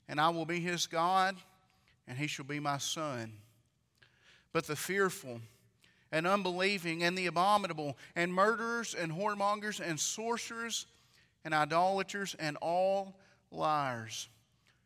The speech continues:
shall have their part in the lake which burneth with fire and brimstone, which is the second death. Let's pray. Father, we love you. Lord, I thank you again for this opportunity, Lord, to stand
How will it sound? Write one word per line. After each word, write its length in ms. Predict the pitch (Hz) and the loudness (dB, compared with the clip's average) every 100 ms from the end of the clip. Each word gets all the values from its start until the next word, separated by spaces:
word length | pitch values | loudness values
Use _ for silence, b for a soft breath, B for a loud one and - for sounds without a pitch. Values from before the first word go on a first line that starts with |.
| _ - | _ -18
shall 200 | - 139 | -10 -2
have 240 | 156 147 | -2 0
their 120 | 165 | -2
part 460 | 160 180 165 147 - | -2 -2 2 2 0
in 140 | 139 | -6
the 80 | 143 | -6
lake 400 | 139 147 175 185 - | -2 0 0 -2 -6
which 220 | 151 151 | -10 -6
burneth 440 | 156 160 170 170 | -4 -4 -4 -8
with 120 | 143 | -10
fire 460 | 143 - 156 170 170 | -10 -4 -2 0 -2
and 220 | 151 143 | -4 -8
brimstone, 800 | 143 156 143 127 - 120 117 117 - b b b b b b b _ | -6 -6 -6 -8 -10 -10 -12 -14 -20 b b b b b b b _
which 200 | 131 - | -14 -10
is 200 | 131 - | -10 -10
the 40 | |
second 460 | 120 - 127 131 107 | -8 -8 -8 -10 -12
death. 420 | 117 113 113 - - _ - | -12 -10 -12 -16 -20 _ -20
Let's 200 | 131 - | -20 -20
pray. 240 | 127 120 | -18 -18
Father, 260 | - 143 143 | -12 -10 -8
we 140 | 147 | -8
love 320 | 147 160 139 | -4 -4 -4
you. 160 | 123 113 - b b b b b b b _ | -10 -14 -16 b b b b b b b _
Lord, 180 | 135 143 | -8 -4
I 80 | 147 | -4
thank 260 | - 170 | -4 -6
you 120 | 170 156 | -6 -8
again 260 | 147 165 | -4 -6
for 120 | 147 | -6
this 220 | 156 156 160 | -8 -6 0
opportunity, 760 | 170 185 180 190 170 147 139 | 0 0 -6 -8 -10 -8 -8
Lord, 260 | 147 151 143 | -8 -8 -8
to 60 | |
stand 600 | 131 - 185 160 127 123 | -8 -6 -6 -6 -8 -10